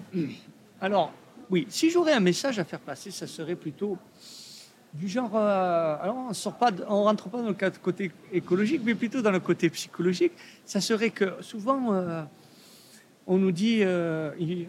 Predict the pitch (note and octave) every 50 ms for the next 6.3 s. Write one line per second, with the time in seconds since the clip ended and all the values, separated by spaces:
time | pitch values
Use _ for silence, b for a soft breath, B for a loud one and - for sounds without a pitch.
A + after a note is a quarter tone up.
0 | D3+ E3+ F3+ F3+ E3+ F#3 F3+ - G#3+ G3 F#3 G#3 G3 F3 G#3 A3 G#3 G3 F3+ D#3
1 | C3+ D3 C3 B2 - - - - - D3 C#3 D3 D3+ B2+ C3 F3+ G#3+ G#3 G#3+ -
2 | - - b b b b b b b b _ _ _ - - - - - D#3+ D#3
3 | D3+ D3 C#3 C#3+ D#3+ E3+ E3 G#3 G#3+ G#3+ G#3 B3 G#3+ G3 F3+ D#3+ D#3+ F3+ - -
4 | - G3 F#3 - E3+ D#3+ E3+ D#3+ C3+ D3 C#3 B2+ A#2+ - - - F3 E3 - F#3+
5 | G3 G#3 F#3+ D#3+ F3 F3+ D#3+ F3+ G#3 G3+ F#3+ F#3 F#3 - F3 D#3+ E3 E3+ E3 D#3
6 | D#3+ D3 D3 C#3+ C3+